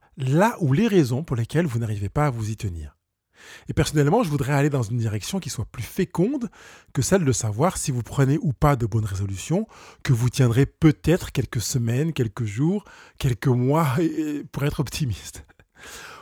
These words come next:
Focaliser notre attention sur les raisons pour lesquelles vous n'êtes, n'arrivez pas à tenir vos bonnes résolutions pourrait être la question, mais le savoir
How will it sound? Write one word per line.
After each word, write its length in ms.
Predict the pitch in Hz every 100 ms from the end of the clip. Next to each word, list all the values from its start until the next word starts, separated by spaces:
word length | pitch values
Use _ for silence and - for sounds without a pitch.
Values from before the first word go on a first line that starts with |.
| - - -
Focaliser 520 | - 262 285 277 240
notre 220 | 302 -
attention 420 | 180 156 120 - 180
sur 220 | - 107
les 80 | 95
raisons 420 | 90 143 147 165
pour 140 | -
lesquelles 260 | 110 - 139
vous 160 | 107
n'êtes, 160 | 104 101 -
n'arrivez 600 | 147 123 - 113 92 104
pas 320 | - 240 - _ _ _ _ _ _ _
à 140 | 117
tenir 340 | - 107 117 98
vos 240 | 95 95 107 -
bonnes 180 | - 117
résolutions 600 | 98 98 98 95 - 220
pourrait 240 | - 101 131
être 160 | -
la 80 | 95
question, 340 | 98 - 127
mais 220 | 107 101 - _ _ _ _ _ _
le 120 | - 139
savoir 520 | - 131 107 98